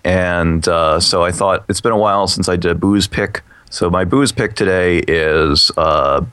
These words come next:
Bell's Oberon Ale. It's a, an American wheat ale and just a wonderful, uh,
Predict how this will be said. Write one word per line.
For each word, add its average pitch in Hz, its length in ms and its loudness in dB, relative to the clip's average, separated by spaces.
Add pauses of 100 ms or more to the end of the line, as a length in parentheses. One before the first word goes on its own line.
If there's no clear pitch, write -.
Bell's 117 560 0
Oberon 92 680 0
Ale. 60 460 -4
It's - 300 -2
a, 69 300 0
an 78 120 -2
American 90 500 0
wheat 80 200 0
ale 73 340 -2 (220)
and 69 480 -2
just - 220 -2
a 76 40 2
wonderful, - 560 -2 (240)
uh, 58 420 -2